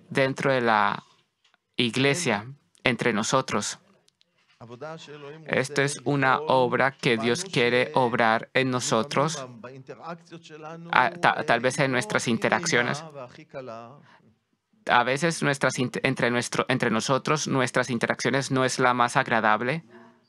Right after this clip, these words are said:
Speaker 2: אנחנו אבל
Speaker 1: y
Speaker 2: רוצים
Speaker 1: fácil.
Speaker 2: ללמוד לעשות את זה נכון וטוב אחד עם השני.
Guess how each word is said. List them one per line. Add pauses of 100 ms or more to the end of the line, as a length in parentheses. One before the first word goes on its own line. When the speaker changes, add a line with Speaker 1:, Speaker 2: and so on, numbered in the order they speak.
(200)
Speaker 2:
אנחנו
אבל
Speaker 1:
y
Speaker 2:
רוצים
Speaker 1:
fácil.
Speaker 2:
ללמוד
לעשות
את
זה
נכון
וטוב
אחד
עם
השני.